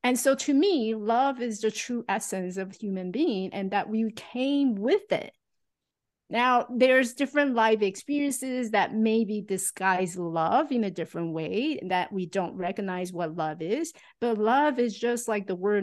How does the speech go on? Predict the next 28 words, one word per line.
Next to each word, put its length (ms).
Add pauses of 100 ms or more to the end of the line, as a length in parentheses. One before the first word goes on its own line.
normal, 420
right? 240
It's 160
how 300
we 220
personally 500
defined 520
it. 140
We 120
can 160
define 420
it 160
as 300
in 140
a 60
negative 420
way. 320 (200)
We 120
can, 320
we 100
can 180
just 380 (200)
take 320
it 240
for 140
what 320
it 240
is. 380